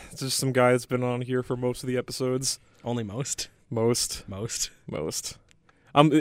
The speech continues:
Speaker 1: we're the hostess with the mostest.
Speaker 2: No, we're not.
Speaker 1: <laughs>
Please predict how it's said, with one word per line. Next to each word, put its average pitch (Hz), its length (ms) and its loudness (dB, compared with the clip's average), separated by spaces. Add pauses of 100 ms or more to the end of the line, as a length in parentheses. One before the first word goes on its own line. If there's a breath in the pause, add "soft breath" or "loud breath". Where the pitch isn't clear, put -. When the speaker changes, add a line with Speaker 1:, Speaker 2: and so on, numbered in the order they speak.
(140)
Speaker 1:
we're 170 160 12
the 151 160 12
hostess 165 720 10
with 156 300 10
the 147 100 4
mostest. 151 1080 10 (1300)
Speaker 2:
No, 120 80 -8
we're 90 100 -10
not. - 320 -10
Speaker 1:
<laughs> - 1400 10